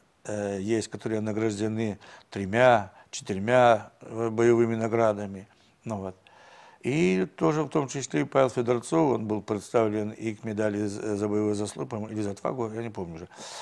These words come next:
вот, которого он получил. И он был представлен к ордену Красной Звезды. Вот. Поэтому найти, конечно же, все эти архивные документы очень сложно на сегодняшний день. Но, э, благодаря архиву, то есть благодаря нашему музею военной славы,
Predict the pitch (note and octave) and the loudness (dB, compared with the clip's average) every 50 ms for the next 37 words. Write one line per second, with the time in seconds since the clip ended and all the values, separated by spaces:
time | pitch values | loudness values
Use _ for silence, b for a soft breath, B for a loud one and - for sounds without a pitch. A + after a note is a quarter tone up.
0 | B B - - G#2 - - B2+ A#2+ A#2 A2 G#2+ A#2 A#2 A2+ A2 - - A2+ A2 | B B -4 -4 -2 2 4 4 4 4 4 2 2 0 0 -2 -2 -2 -4 -4
1 | - - _ - D3 D#3+ F3 F3+ F#3 F#3 F#3+ F#3+ F#3+ F#3 F#3 F#3 F#3 F#3 F#3 F#3+ | -4 -6 _ 0 0 2 2 2 2 2 2 2 2 2 2 2 2 2 0 0
2 | - - _ - A#2+ A#2+ A#2+ A#2+ C3+ C3+ - C#3+ C3+ - - B2+ A2+ A2 A#2+ B2 | -2 -4 _ -2 0 0 2 0 0 0 -2 -4 -6 -2 0 2 2 2 0 -2
3 | A#2 - A2+ A2 G2+ G#2 A2+ B2 A#2+ A2+ A2+ G#2+ G#2 B2+ C3+ C3 B2+ C#3+ D3+ D3+ | -2 -2 -2 -2 -2 -2 -6 -6 -2 -2 -2 -2 -2 -2 -4 -4 -4 -4 -4 -2
4 | D3+ E3+ D3+ A2 F2+ E2+ B B B B B B _ - A2+ A2 G#2 F#2 E2 B | 0 2 2 2 2 -2 B B B B B B _ -6 -4 -4 -4 -4 -6 B
5 | B B B B _ _ - - A#2 A#2 - C#3 C3 C3 C3 C3+ C3 C3 C3+ C#3 | B B B B _ _ -4 -2 -2 0 2 0 0 0 0 -2 0 0 -2 -2
6 | B2+ - F3+ F3 - C#3+ C#3 C#3+ C3+ A#2 C3+ C3+ B2 A#2 B2 B2 A#2+ A#2 A#2 - | -2 -2 -2 -2 -2 -2 -2 -2 -2 -4 -4 -2 0 2 2 2 2 2 0 0
7 | C3+ C3 A2+ B2 B2+ A#2+ A2 - C#3 C3 B2+ B2 B2 B2+ A#2+ C3 C3 C3+ C#3 C3 | -2 0 0 -2 -4 -6 -6 -6 -4 -4 -2 -2 -2 -2 -2 -4 -6 -6 -8 -6
8 | A#2+ C3+ C3 - - D3 B2+ - F3+ F#3+ F#3 E3 C3+ C3+ A#2+ A2 G2+ - G#2+ G#2+ | -6 -6 -6 -6 -6 -8 -6 2 6 8 8 8 6 4 0 -2 -4 -4 -4 -4
9 | G#2+ G2+ G#2+ G#2 - - G2+ G2 G#2+ A#2 C3 D#3 D3+ B2+ - B B B B B | -4 -4 -6 -10 -10 -8 -6 -4 -4 0 2 4 4 2 2 B B B B B
10 | B B B B - - - A#2 A2 A#2 C3 A#2+ C3 B2 A#2+ C#3 D3+ D#3 C#3+ C#3+ | B B B B -4 0 0 2 2 4 4 4 4 4 4 4 6 6 4 4
11 | - - B2+ B2 A2+ - - D#3 D3+ D3 D3 C#3 - - - - _ - C#3 C#3+ | 4 4 4 4 4 0 -2 0 0 2 0 0 -2 -4 -8 -16 _ 0 2 2
12 | B2+ A#2+ B2 C#3 C#3 C#3 C#3+ C#3+ C#3+ C3 C3+ B2+ - C#3 C3 B2+ B2+ B2 C3 B2+ | 2 4 6 6 6 8 6 6 6 6 4 4 2 0 -2 -2 -2 -2 -2 0
13 | A#2+ C3 C3 B2 A#2+ A#2+ B2 B2 A#2+ A#2+ B2+ A#2 - E3 E3+ F3 E3 D#3 C3 | 2 4 6 6 6 6 4 4 2 0 -2 -2 4 6 6 6 6 4 0